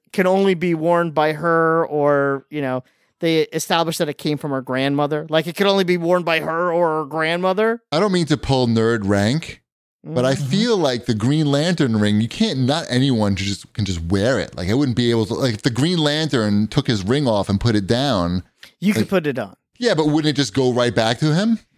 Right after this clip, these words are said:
Speaker 1: Oh, it would fly. It, it would
Speaker 2: I couldn't
Speaker 1: fly
Speaker 2: use
Speaker 1: off
Speaker 2: it.
Speaker 1: her.
Speaker 2: I couldn't use it. Like,
Speaker 1: If
Speaker 2: it's
Speaker 1: he
Speaker 2: really
Speaker 1: didn't, if,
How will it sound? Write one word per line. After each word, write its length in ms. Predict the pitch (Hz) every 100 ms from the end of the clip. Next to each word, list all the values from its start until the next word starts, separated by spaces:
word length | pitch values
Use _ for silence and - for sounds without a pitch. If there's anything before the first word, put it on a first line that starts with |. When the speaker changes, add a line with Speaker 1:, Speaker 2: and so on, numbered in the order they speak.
| _ -
Speaker 1:
Oh, 140 | 277 226
it 100 | 254
would 120 | 220
fly. 380 | - 208 185 185
It, 160 | 208 208
it 140 | 220 196
would 160 | 180
Speaker 2:
I 40 | 135
couldn't 140 | 220
Speaker 1:
fly 160 | 196 190
Speaker 2:
use 80 | 190
Speaker 1:
off 160 | 175
Speaker 2:
it. 40 | - 170 180
Speaker 1:
her. 80 | - -
Speaker 2:
I 60 | 131
couldn't 240 | 170 107
use 320 | 101 113 180
it. 200 | 113 -
Like, 240 | 76 67 104
Speaker 1:
If 80 | 285
Speaker 2:
it's 80 |
Speaker 1:
he 140 | 269 277
Speaker 2:
really 60 | 240
Speaker 1:
didn't, 300 | 262 240 214 -
if, 180 | 220